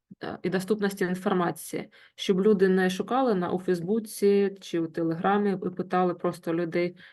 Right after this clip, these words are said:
щоб всі, вся інформація була д-, достовірною, е, щоб люди отримували вірну інформацію. І вони зробили новий сайт,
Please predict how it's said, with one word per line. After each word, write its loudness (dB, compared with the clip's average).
щоб 0
всі, 2
вся 2
інформація 2
була 0
д-, 0
достовірною, -2
е, -4
щоб -2
люди 6
отримували 2
вірну 2
інформацію. -4
І 0
вони 2
зробили 2
новий 0
сайт, -4